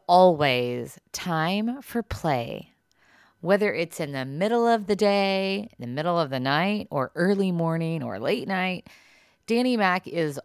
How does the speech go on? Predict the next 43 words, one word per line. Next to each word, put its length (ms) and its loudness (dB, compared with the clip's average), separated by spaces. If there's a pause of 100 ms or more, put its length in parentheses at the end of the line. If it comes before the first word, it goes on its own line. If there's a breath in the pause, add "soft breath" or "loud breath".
(100)
always 720 4
up 240 -2
for 160 -8
play. 520 -12 (320)
And 280 -6
it's 280 -8
simple 460 0
play. 560 -4 (560)
Throwing 500 0
one 240 -2
of 80 0
his 220 -4
toys 460 -6
or 100 -10
chasing 420 -8
him 160 0
around 300 4
the 80 0
house. 440 -6 (460 soft breath)
His 220 -4
playful 560 -2
spirit 520 -4
is 160 -6
a 80 -6
reminder 600 -4
to 180 -8
me 340 -4
to 180 -12
integrate 460 -2
more 160 -2
play 420 -2
and 160 -6
fun 400 -4
into 340 -8
my 300 -2
leadership 720 -6 (480 loud breath)
and 140 -2
into 200 0
the 80 6
dynamics 560 2
of 120 -2
my 120 -4
team, 440 -8